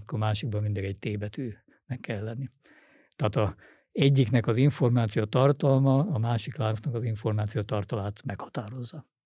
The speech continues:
Úgy mondjuk, hogy komplementerek egymásnak.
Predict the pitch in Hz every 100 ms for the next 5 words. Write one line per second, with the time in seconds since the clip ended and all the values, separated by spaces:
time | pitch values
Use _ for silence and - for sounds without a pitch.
0 | _ - 107 101 104 104 104 127 110 110
1 | 104 101 101 120 104 107 - - 101 113
2 | 110 - 165 -